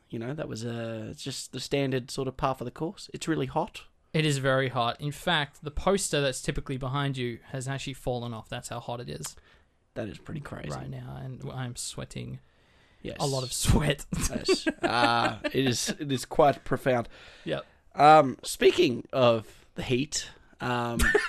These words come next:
Speaker 2: <laughs> Yeah, what about the heat, Zeke? <laughs>
Speaker 1: the movie of the week did feature a <laughs> tropical island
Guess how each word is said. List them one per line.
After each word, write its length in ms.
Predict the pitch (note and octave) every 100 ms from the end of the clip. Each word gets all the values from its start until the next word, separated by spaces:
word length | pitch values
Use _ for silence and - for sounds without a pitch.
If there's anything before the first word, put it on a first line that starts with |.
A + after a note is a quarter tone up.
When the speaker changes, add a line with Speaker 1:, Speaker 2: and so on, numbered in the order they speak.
| - A4+ - G#4+
Speaker 2:
<laughs> 640 | - - - F4 - G#3+ -
Yeah, 360 | G3+ A#3 D4+
what 180 | G3 A3
about 300 | G#3+ G#3+ A3
the 80 | A#3+
heat, 200 | B3+ G#3+
Zeke? 320 | B3 C#4+ - -
<laughs> 0 |
Speaker 1:
the 1800 | C4+ A3+ E3+ B3 A#3+ C#4+ - A#3 C#4 - - - B3 - B3+ - - D3
movie 260 | E3 F#3+ F3+
of 40 |
the 80 | C#3+
week 380 | C#3+ D3 A#2+ B2+
did 200 | D#3 C#3+
feature 680 | A#3 D#3 C#3+ - C#3 A#2+ - -
a 420 | C3 B2+ B2 -
<laughs> 840 | - - - - - - F4 - D#4 - C4 - - G3+ - G3+ A#3+ G#3+
tropical 800 | - - F#3+ - F#3+ - E3+ D3+
island 680 | E3 D#3+ D#3+ D3 A#2+ A#3 -